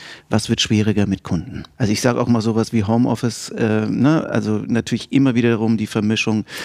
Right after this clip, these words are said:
mit Privatem, wenn das, äh, dauerhaft, äh, passieren wird. Ich glaub, so Langzeitfolgen können wir jetzt noch gar nicht besprechen. Wissen wir noch viel zu wenig drüber.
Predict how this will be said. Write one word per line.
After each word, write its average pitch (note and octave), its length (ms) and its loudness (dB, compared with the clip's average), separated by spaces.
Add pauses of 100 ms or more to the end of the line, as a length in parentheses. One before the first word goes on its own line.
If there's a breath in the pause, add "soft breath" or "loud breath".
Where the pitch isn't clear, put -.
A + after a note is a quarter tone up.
(160 loud breath)
mit A2 280 0
Privatem, G#2+ 880 0 (340 loud breath)
wenn G2+ 140 2
das, G#2 180 0
äh, - 180 0
dauerhaft, A2 800 0
äh, G#2+ 200 0
passieren A2 460 -4
wird. G#2+ 140 -2
Ich G2+ 140 -6
glaub, A2 140 0
so - 100 -4
Langzeitfolgen B2 960 2
können A#2+ 220 0
wir A#2+ 80 2
jetzt A2 160 0
noch G#2 140 0
gar A2 160 2
nicht A#2 180 -2
besprechen. A#2+ 640 0 (280 loud breath)
Wissen A#2 380 0
wir B2 120 4
noch A#2 260 -2
viel B2 200 0
zu A2 160 -4
wenig A2+ 240 0
drüber. A2 520 -2